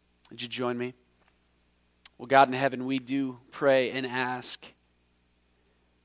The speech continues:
that you would give us eyes to see, that you would give us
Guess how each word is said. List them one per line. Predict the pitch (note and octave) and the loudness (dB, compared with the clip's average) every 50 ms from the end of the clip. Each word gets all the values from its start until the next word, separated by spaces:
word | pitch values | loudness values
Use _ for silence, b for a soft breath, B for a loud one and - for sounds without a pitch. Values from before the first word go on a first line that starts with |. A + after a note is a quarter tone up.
| _ _ _ _ | _ _ _ _
that | - - C3+ | -6 -6 -2
you | D3 D#3+ D#3+ | 0 4 4
would | D#3 D#3 D3 | 4 6 6
give | D3+ E3 D3+ | 6 6 8
us | D3+ D3 - - | 6 4 4 6
eyes | - D#3+ D#3 D#3 D#3+ D#3+ D#3 - | 8 10 10 10 8 6 2 0
to | - D3+ | -2 0
see, | C#3 - - - D3+ D3 C#3 C3 B2+ | 0 2 2 2 0 0 -2 -2 -2
that | B2+ - | -4 -6
you | C#3 D3+ D#3 | -2 -2 0
would | D3+ C#3+ C3 | 0 0 2
give | C#3+ D#3+ D3 | 2 2 4
us | D3 C#3+ C#3 - - | 4 2 2 0 -4